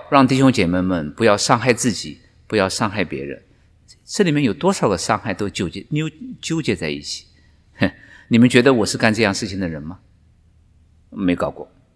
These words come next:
我跟江-，我，我跟大家讲了无数遍，我跟江两个人都搞了这么多年，三十一个人怎么搞？是不是这样的？没搞过。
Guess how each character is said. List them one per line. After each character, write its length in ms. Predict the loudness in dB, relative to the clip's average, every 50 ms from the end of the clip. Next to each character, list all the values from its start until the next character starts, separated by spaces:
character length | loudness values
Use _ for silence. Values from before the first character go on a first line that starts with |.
| _ _ _ _ _ _ _ _ _ _ _ _ _ _ _ _ _ _ _ _ _ _
我 100 | -6 -4
跟 140 | 0 0 0
江-， 240 | 2 0 0 0 -2 -2
我， 180 | -2 0 0 0
我 60 | 2
跟 140 | 2 2 6
大 80 | 6 6
家 80 | 6
讲 160 | 6 6 4 2
了 60 | 2
无 100 | 0 -2
数 160 | -2 -2 -2
遍， 180 | -2 -2 -2 -4 -10 -20 -16 -12
我 100 | -6 -2
跟 140 | -2 0 0
江 220 | 0 0 0 2
两 180 | 2 0 0 0
个 80 | 0
人 160 | 0 0 0 0
都 100 | -2 -2
搞 140 | -2 -2
了 80 | -4 -4
这 140 | -8 -10 -10
么 80 | -12
多 180 | -10 -10 -8 -8
年， 260 | -8 -10 -14 -18 -20 _ _ _ _
三 220 | -6 -2 0 0 0
十 140 | 0 -2
一 120 | -2 -2 0
个 80 | 0
人 100 | 0 -2
怎 160 | -2 -8 -10 -12
么 60 | -14 -16
搞？ 140 | -18 -20 _ _ _ _ _ _ _ _ _ _
是 160 | -12 -10 -8
不 60 | -8
是 100 | -8 -8
这 100 | -8 -10
样 120 | -10 -12 -12
的？ 80 | -18 -20 _ _ _ _ _
没 120 | -8 -8 -8
搞 140 | -8 -10 -18
过。 180 | -20 -20 -20